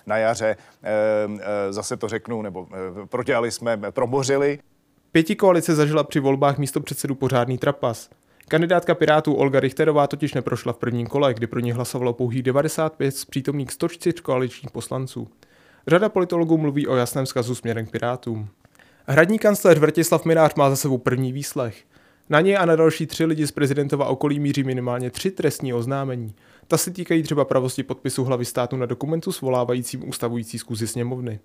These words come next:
Speaker 2: Kancléř je ale obviněn i z možného neposkytnutí pomoci. Teď se podívejme do zahraničí. Situace na hranici Polska a Běloruska se nadále vyostřuje. Lídři Evropské unie uvedli, že proti Bělorusům zavedou další sankce. Běloruský vůdce Lukašenko pro změnu pohrozil pozastavením dodávek zemního plynu.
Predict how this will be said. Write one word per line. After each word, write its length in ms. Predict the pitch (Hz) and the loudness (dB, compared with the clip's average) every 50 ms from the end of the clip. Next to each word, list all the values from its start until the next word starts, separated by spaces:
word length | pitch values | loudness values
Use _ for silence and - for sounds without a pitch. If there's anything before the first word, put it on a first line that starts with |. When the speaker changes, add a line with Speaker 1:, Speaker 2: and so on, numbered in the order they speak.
| _ _ _ _ _ _ _ _ _ _ | _ _ _ _ _ _ _ _ _ _
Speaker 2:
Kancléř 420 | - - 147 151 - - 180 170 175 | -2 0 0 2 2 2 2 4 4
je 80 | 175 | 4
ale 160 | 151 147 139 135 | 4 4 4 2
obviněn 400 | 131 127 120 127 123 131 127 139 | 0 0 0 0 -2 -2 -2 -2
i 80 | 135 | -2
z 40 | 123 | -2
možného 400 | 127 123 120 117 127 120 117 127 | -2 -2 -4 -2 -2 -2 -2 -2
neposkytnutí 720 | 127 120 117 - 120 110 - - 110 - 120 110 - 117 | -4 -6 -6 -8 -12 -12 -10 -12 -10 -10 -10 -10 -10 -12
pomoci. 500 | 113 - 117 123 131 - - - - 113 - _ _ _ _ _ _ _ | -10 -8 -8 -8 -8 -8 -10 -12 -14 -14 -16 _ _ _ _ _ _ _
Teď 140 | - 143 131 | -4 -2 0
se 100 | - 180 | 0 0
podívejme 460 | 170 - 180 185 190 196 196 202 196 | 0 0 0 2 2 2 2 4 4
do 100 | 185 185 | 4 6
zahraničí. 680 | 170 185 180 160 160 143 127 123 120 - - - 113 110 - _ _ _ _ _ _ _ | 8 6 6 6 4 2 0 -2 -4 -6 -8 -10 -10 -10 -14 _ _ _ _ _ _ _
Situace 500 | - - - 151 - 165 165 165 - 170 | -12 -6 -6 -4 -2 0 0 0 0 2
na 80 | 156 147 | 4 4
hranici 380 | 147 151 151 147 147 - 160 | 4 4 2 2 0 0 0
Polska 380 | 151 - 143 143 - - - 147 | 0 0 0 0 0 2 2 2
a 60 | 139 | 4
Běloruska 460 | 139 135 131 131 135 135 - - - | 4 2 2 2 0 -2 -4 -4 -4
se 140 | 131 - 131 | -4 -2 0
nadále 320 | 127 120 123 120 123 127 | 0 2 2 2 2 2
vyostřuje. 600 | 123 123 123 - 143 - - - - 135 120 117 110 - _ _ _ _ _ _ _ _ _ _ _ - | 0 0 0 -2 -2 -4 -6 -6 -4 -2 -2 -4 -6 -10 _ _ _ _ _ _ _ _ _ _ _ -2
Lídři 280 | 151 165 185 175 175 196 | 0 0 2 4 4 4
Evropské 380 | - 160 165 160 160 - 165 147 | 4 4 2 2 2 2 2 2
unie 240 | 147 147 151 143 | 4 4 2 2
uvedli, 340 | 131 135 131 139 139 147 147 | 2 2 0 0 0 0 0
že 120 | 131 151 147 | 0 0 0
proti 240 | - 143 131 147 | 0 0 0 0
Bělorusům 500 | 135 127 123 127 131 131 127 - 143 139 | 0 2 2 0 2 0 -2 -4 -2 0
zavedou 280 | 131 131 123 127 131 131 | 0 0 0 0 -2 0
další 320 | 127 120 123 123 - 156 | 0 0 0 0 -2 -4
sankce. 500 | 139 - 147 151 160 - - 139 120 110 - _ _ - - _ - | -4 -4 -4 -6 -6 -8 -6 -6 -6 -6 -10 _ _ -20 -14 _ 2
Běloruský 440 | 151 165 190 202 214 190 - - 196 | 4 4 4 4 2 -2 -2 -4 -4
vůdce 220 | 180 175 - 175 | -4 -2 0 0
Lukašenko 480 | 156 151 143 151 139 - 151 143 - 143 | 0 2 2 0 0 0 -2 0 0 0
pro 160 | - 151 139 | 2 2 2
změnu 200 | 131 143 139 139 | 2 2 0 0
pohrozil 380 | - 139 135 143 139 131 135 | 2 2 2 2 2 0 0
pozastavením 640 | 131 - 131 127 147 143 - 160 156 151 160 160 156 | 0 0 0 0 0 -2 -2 -2 -2 -2 -2 -2 0
dodávek 380 | 139 127 120 117 120 120 127 120 | 0 0 2 0 0 0 -2 -2
zemního 340 | 117 120 110 113 113 113 110 | -2 -2 -2 -2 -2 -2 -4
plynu. 340 | - 120 127 131 127 113 | -2 -2 -2 -2 -4 -6